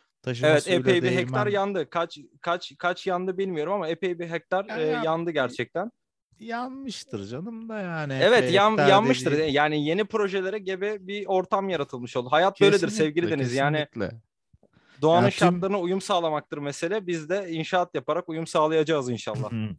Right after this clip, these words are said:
Speaker 1: Aynen öyle. Yani tüm bu, e, İstanbul yazlıkçılarının, e, yandıkları yerde, e, bütün Türkiye, affedersin, e, bir vücut olmuşken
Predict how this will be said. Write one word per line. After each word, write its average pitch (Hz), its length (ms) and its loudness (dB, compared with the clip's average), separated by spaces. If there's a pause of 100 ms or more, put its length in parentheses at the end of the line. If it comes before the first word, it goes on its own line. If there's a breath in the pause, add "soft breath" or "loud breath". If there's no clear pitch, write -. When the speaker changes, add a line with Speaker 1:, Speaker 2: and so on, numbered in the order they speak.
(120)
Speaker 1:
Aynen 135 440 0
öyle. 131 240 0
Yani 107 420 0
tüm 147 560 -6
bu, 123 320 0 (880)
e, 82 380 0 (180)
İstanbul 117 600 0
yazlıkçılarının, 110 1080 0 (280)
e, 92 80 -4 (400)
yandıkları 107 600 0
yerde, 113 560 0 (580)
e, 98 360 0
bütün 113 380 -10
Türkiye, 107 600 -2 (280)
affedersin, 104 800 -4 (200)
e, 85 640 -4 (800)
bir 110 440 -2 (640)
vücut 107 420 -4
olmuşken 110 880 -2